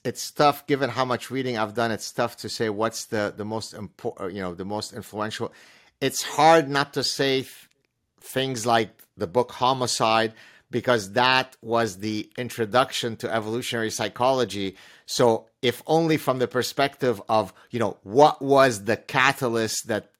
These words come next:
that then shaped the rest of my academic career, it would be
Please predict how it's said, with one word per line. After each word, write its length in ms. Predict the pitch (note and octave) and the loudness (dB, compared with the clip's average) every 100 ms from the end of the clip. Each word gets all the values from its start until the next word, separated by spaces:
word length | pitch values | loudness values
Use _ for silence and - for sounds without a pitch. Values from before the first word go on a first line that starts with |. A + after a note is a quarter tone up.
| - | -6
that 240 | G#2+ F#2+ | -6 -2
then 160 | A#2 A2+ | -2 -2
shaped 460 | - C#3 B2 - | -2 0 0 0
the 80 | A#2 | 0
rest 260 | A#2 B2 A#2+ | 0 0 -4
of 140 | G2 | -2
my 160 | G#2+ G2 | -2 -2
academic 500 | G#2+ A2 A#2 A#2 - | -4 -4 -6 -6 -6
career, 400 | A#2 B2+ A#2+ - - - _ | -4 0 0 -2 -10 -20 _
it 100 | A#2 | -4
would 260 | A2 A2 F#2+ | -2 -2 -2
be 340 | A2+ A2 G2+ | -2 -2 -4